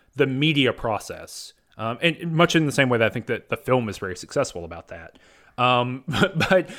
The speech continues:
but fails to understand the structural element of why that happens, um, or what kind of, um, uh, uh, what kind of social relation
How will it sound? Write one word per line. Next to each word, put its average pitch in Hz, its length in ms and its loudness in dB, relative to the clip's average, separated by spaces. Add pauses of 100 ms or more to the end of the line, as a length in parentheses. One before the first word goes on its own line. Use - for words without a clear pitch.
(140)
but 165 200 4
fails 220 320 8
to 190 120 4
understand 143 580 2
the 120 100 -2
structural 180 760 0
element 190 600 2
of 131 220 4
why 120 320 6
that 120 220 2
happens, 202 680 -4
um, 107 380 -4
or 123 360 2 (200)
what 123 340 2
kind 139 280 -2
of, 117 360 0
um, 95 540 -4 (500)
uh, 92 440 -4 (100)
uh, 107 180 -8
what 190 240 -2
kind 185 180 -2
of 131 80 -4
social 160 560 2
relation 104 800 -2